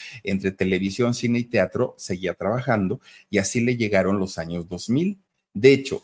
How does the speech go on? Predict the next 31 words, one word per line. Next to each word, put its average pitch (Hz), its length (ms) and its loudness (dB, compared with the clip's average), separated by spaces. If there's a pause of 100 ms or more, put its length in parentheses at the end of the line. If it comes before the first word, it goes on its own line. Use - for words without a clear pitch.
en 110 240 2
ese 185 360 0
año, 98 380 2
en 95 160 -2
el 90 100 -2
año 107 220 -2
dos 120 200 -4
mil, 113 280 0 (260)
su - 260 -2
vida 147 260 0
cambió 98 760 -2 (160)
y 117 100 -10
cambió 87 340 -4
de 110 80 -6
una 160 100 0
manera 110 400 0
tremenda. 101 580 -2 (240)
¿Por 123 240 2
qué? 294 280 -4 (480)
Porque 220 360 8
de 208 100 6
repente 175 720 0
doña 110 280 -2
Susana 160 500 -2
estaba 165 400 2
muy 233 340 4
contenta 240 640 2
en 302 80 2
su - 200 -4
casa, - 340 0
¿no? 202 180 4